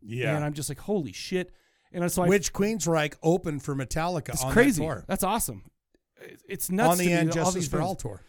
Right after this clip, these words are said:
Speaker 2: And it's so, okay, so you, I've got Queensryche and I've got, uh, Metallica. And then, um, so, I mean, but, but then Metallica got me into Megadeth, and then that's when
Speaker 1: Oh,
Speaker 2: I was
Speaker 1: yeah.
Speaker 2: getting into the Slayer and then Anthrax and then all those kind of other bands.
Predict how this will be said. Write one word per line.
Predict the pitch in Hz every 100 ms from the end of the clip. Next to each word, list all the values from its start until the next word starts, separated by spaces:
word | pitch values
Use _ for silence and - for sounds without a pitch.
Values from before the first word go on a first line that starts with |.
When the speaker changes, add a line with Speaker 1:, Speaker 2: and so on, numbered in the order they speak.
| _
Speaker 2:
And | - 190
it's | 202
so, | - 190
okay, | 180 196 147
so | 170 175 - 165
you, | 190 180 -
I've | 170 156
got | 139
Queensryche | - 277 196 190 -
and | 170
I've | 156
got, | 135 165 160 160
uh, | 147 151
Metallica. | 139 156 110 131 123 _ _ _ _ _ _ - _ _ _ _
And | - 185
then, | 302 277 208 214 - _ _ _ _
um, | 180 180 170 165 160 156 160
so, | - - 185
I | 180
mean, | 220 247
but, | 214 233
but | 185 202
then | 202 190
Metallica | 185 190 269 254 -
got | 175 190 185
me | 165
into | 160 143
Megadeth, | 147 160 127 104 82
and | 143 143
then | 147
that's | 202 226
when | 202 220
Speaker 1:
Oh, |
Speaker 2:
I |
was | 208
Speaker 1:
yeah. | 208
Speaker 2:
getting | 214
into | 175
the | 143
Slayer | - 165 170 131 90
and | 101 113
then | 131 156 -
Anthrax | 180 170 151 120 85 -
and | 185
then | 196
all | 208 202
those | 196
kind | - 180
of | 165
other | 156
bands. | 143